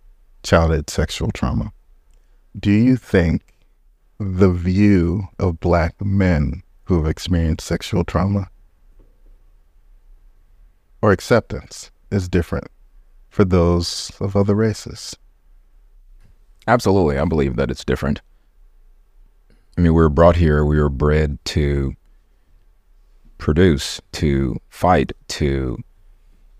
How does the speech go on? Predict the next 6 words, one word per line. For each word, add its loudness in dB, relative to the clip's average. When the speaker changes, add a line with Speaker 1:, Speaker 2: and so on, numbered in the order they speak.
Speaker 2:
build, 0
and -2
there's, -2
there's -4
expectations, -2
there's, -6